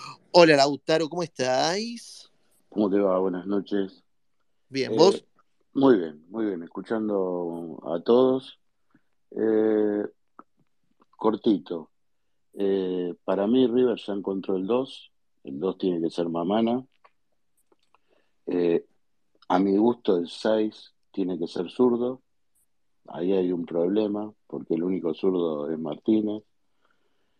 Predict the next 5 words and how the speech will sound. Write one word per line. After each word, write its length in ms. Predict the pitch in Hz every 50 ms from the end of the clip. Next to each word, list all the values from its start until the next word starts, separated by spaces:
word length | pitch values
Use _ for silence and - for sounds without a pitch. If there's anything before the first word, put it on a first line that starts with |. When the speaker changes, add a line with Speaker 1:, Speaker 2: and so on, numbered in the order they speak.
| _ _ _ _ _ _ _ _
Speaker 2:
Eh, 720 | - 92 92 85 85 85 85 82 80 80 80 78 73 73 69 - - _ _ _ _ _ _ _ _ _ _ _ _ _ _
no, 360 | - 85 90 92 92 92 87 - - -
no 200 | 101 101 101 101
lo 160 | 104 98 95
veo 640 | 101 104 101 95 92 85 82 78 78 78 - -